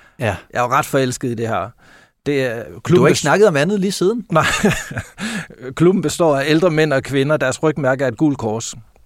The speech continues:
Speaker 2: Og det er et flot rygmærke, fordi modsat mange andre rigtige rockere, så er de her kristne rockere rigtig dygtige til at hækle. Og, øhm, man kan så spørge, hvorfor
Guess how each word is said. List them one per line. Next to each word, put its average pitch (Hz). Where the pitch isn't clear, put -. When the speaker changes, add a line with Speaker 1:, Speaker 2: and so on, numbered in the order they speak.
Speaker 2:
Og 131
det 147
er 147
et 127
flot 156
rygmærke, 143
fordi 123
modsat 120
mange 120
andre 120
rigtige 139
rockere, 120
så 127
er 120
de 113
her 110
kristne 135
rockere 113
rigtig 113
dygtige 123
til 120
at 104
hækle. 117
Og, 127
øhm, 113
man 135
kan 135
så 175
spørge, 151
hvorfor 143